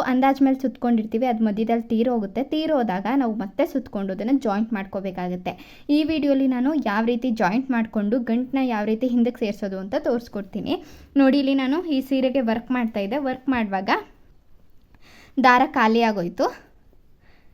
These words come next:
So ಇದನ್ನ ಹೇಗ್ ಜಾಯಿಂಟ್ ಮಾಡ್ಕೊಳ್ಳೋದು ಅಂತ ತೋರಿಸ್ತೀನಿ. ಇದು ಇನ್ನೊಂದ್ ಟಿಪ್ ಏನಪ್ಪ ಅಂದ್ರೆ, ನೀವು ವರ್ಕ್ ಮಾಡ್ಬಿಟ್ಟು ಬೇರೆ ಏನಾದ್ರು ಕೆಲ್ಸ ಮಾಡ್ಬೇಕು, ಎದ್ದೋಗ್ಬೇಕು ಅಂತಂದಾಗ ಹಾಗೆ ಬಿಟ್ಬಿಟ್ಟು ಹೋದ್ರೆ ಒಂಚೂರು ದಾರ ಎಳ್ಕೊಂಡ್ರೆ ಎಲ್ಲ,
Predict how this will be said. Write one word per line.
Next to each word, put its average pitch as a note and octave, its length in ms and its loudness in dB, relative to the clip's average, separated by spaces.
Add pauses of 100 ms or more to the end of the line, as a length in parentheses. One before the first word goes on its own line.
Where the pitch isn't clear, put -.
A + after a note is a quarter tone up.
(320)
So C#4+ 140 6
ಇದನ್ನ B3+ 340 2
ಹೇಗ್ C4 360 4
ಜಾಯಿಂಟ್ A3+ 260 2
ಮಾಡ್ಕೊಳ್ಳೋದು F#3 460 -2
ಅಂತ F3 180 -4
ತೋರಿಸ್ತೀನಿ. B3+ 640 -2 (440)
ಇದು C4 180 4
ಇನ್ನೊಂದ್ D4 320 8
ಟಿಪ್ C#4+ 200 -4
ಏನಪ್ಪ A3+ 340 0
ಅಂದ್ರೆ, A3+ 600 -2 (120)
ನೀವು C4 280 6
ವರ್ಕ್ A#3+ 260 2
ಮಾಡ್ಬಿಟ್ಟು A#3+ 480 0
ಬೇರೆ A3+ 320 2
ಏನಾದ್ರು A3+ 240 0
ಕೆಲ್ಸ A3+ 320 -2
ಮಾಡ್ಬೇಕು, A3 440 -2
ಎದ್ದೋಗ್ಬೇಕು A3 560 -2
ಅಂತಂದಾಗ G#3 580 -4
ಹಾಗೆ A#3+ 340 -2
ಬಿಟ್ಬಿಟ್ಟು A3+ 400 -2
ಹೋದ್ರೆ G3+ 600 -6
ಒಂಚೂರು B3 440 2
ದಾರ A3 220 4
ಎಳ್ಕೊಂಡ್ರೆ A3 680 2
ಎಲ್ಲ, G3 300 0